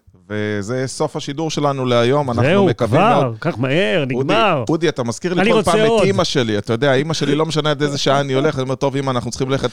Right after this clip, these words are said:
Speaker 1: "מה, כבר? באתם לא מזמן." אני אומר לה, "אמא, אנחנו פה שעתיים וחצי." היא אומרת, "כן, אבל עוד, עוד לא הגשתי את הפירות ואת הקינוחים." אז אודי זה אותו דבר. אודי זה האמא ההונגריה שלי.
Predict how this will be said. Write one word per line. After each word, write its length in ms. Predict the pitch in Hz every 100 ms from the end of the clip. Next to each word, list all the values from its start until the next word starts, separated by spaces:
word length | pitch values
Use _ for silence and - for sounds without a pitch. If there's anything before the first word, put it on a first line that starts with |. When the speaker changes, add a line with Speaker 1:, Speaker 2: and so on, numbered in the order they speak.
| -
Speaker 1:
"מה, 220 | 135 175 160
כבר? 560 | 175 113 202 254 175 - - - -
באתם 380 | 147 175 214 202
לא 140 | 233
מזמן." 300 | 254 190 254
אני 80 | 226
אומר 160 | 156
לה, 80 | 156
"אמא, 120 | 156
אנחנו 260 | 151 131 120
פה 120 | 139
שעתיים 420 | - 135 147 143 131
וחצי." 420 | 98 160 139 104
היא 40 |
אומרת, 280 | 101 113 -
"כן, 280 | - 233 285 240
אבל 200 | 127 127
עוד, 160 | 123
עוד 100 | 120
לא 100 | 143
הגשתי 320 | 170 190 175 202
את 100 | 170
הפירות 520 | - 143 202 247 120
ואת 160 | 120
הקינוחים." 600 | 123 - 135 127 220 190 110
אז 180 | - -
אודי 220 | 120 117
זה 100 | 101
אותו 240 | 101 - 110
דבר. 240 | 104 101
אודי 320 | 101 127 123 127
זה 200 | 117 117
האמא 440 | 123 120 117 107 -
ההונגריה 720 | 113 120 113 113 110 113 117
שלי. 280 | - 95